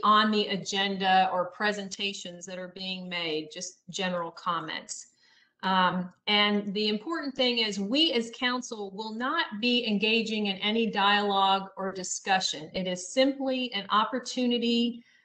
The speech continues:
for our friends from the public to make comments to council members, um, and we will be listening to those comments from the citizen standpoint.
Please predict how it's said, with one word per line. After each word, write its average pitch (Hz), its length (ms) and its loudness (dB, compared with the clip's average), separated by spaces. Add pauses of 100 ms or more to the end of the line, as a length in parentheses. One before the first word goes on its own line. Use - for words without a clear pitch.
(160)
for 202 640 0
our 196 180 2
friends 220 420 -2
from 214 180 -2
the 196 80 -2
public 214 540 -4
to 185 280 -4
make 220 320 -2
comments 247 600 0
to 226 100 -12
council 233 420 -10
members, 220 640 -10 (420)
um, 190 380 2
and 196 200 0
we 208 160 4
will 208 160 4
be 190 460 -2
listening 226 560 0
to 214 120 -6
those 196 280 -2
comments 190 520 -2
from 185 220 -6
the 180 80 -6
citizen 180 500 -8
standpoint. 165 720 -10